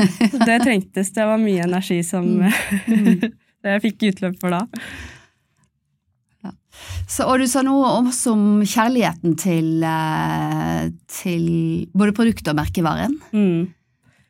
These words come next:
Speaker 1: Jeg, eh, fikk jo opplæring og gikk jo gjennom, eh, samme opplæring som en vanlig ansatt skulle hatt i bedriften. Der går man jo gjennom verdien, hva Red Bull er, historien. Og jeg kom jo til, altså jeg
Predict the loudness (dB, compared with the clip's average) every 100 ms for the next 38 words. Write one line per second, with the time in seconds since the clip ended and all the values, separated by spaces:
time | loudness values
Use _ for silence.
0 | _ _ -6 -2 0 0 0 -2 -2 -4
1 | -6 -8 -10 -8 -6 -4 -2 -2 -2 -2
2 | 0 0 0 -2 -2 -2 0 -2 -4 -4
3 | -6 -6 -6 -4 -6 -8 -10 -14 _ -8
4 | -4 -2 -2 -4 -6 -4 -4 -2 -2 0
5 | -2 -4 -6 -6 -6 -8 -10 -10 -6 -4
6 | -4 -6 -14 -14 -14 -12 -6 -4 -4 -6
7 | -6 -8 -4 -6 -6 _ -20 -20 -20 _
8 | -2 0 0 0 0 0 0 -2 -2 -2
9 | -4 -8 _ _ _ -4 0 0 0 0
10 | 0 0 0 -2 -2 -4 -4 -2 -2 -4
11 | -6 -4 -4 -2 -2 0 -2 _ _ _
12 | _ _ _ _ -4 -2 0 0 0 0
13 | -2 -2 -4 -4 -4 -2 -2 -2 -2